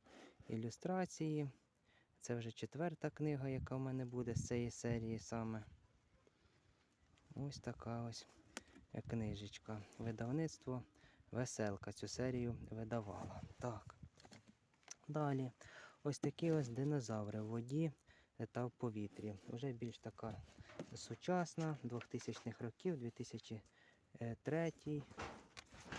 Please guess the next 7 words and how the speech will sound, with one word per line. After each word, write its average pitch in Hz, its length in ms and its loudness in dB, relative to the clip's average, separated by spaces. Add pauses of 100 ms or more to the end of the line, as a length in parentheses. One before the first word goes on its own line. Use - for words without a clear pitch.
(2750)
Такі - 260 -8
тут - 260 -12
ілюстрації, 127 760 -2
різні 117 280 -2
динозаври. 139 720 2 (3000)
Ось 135 280 -4
так. 101 480 -8